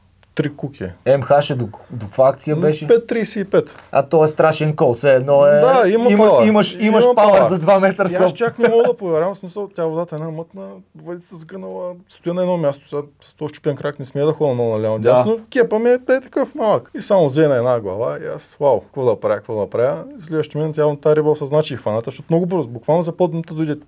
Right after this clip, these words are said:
Speaker 2: Да.
Speaker 1: просто тръгна към мене.
Speaker 2: Мгм.
Speaker 1: И обърне, тръгна долу по течението, само гледаш полата как се празни,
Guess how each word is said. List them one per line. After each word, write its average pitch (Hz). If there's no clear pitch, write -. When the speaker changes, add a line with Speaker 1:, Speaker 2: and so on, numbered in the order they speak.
Speaker 2:
Да. 202
Speaker 1:
просто 208
тръгна 208
към 175
мене. 180
Speaker 2:
Мгм. 117
Speaker 1:
И 285
обърне, 170
тръгна 151
долу 123
по -
течението, 156
само 131
гледаш 120
полата 117
как -
се -
празни, -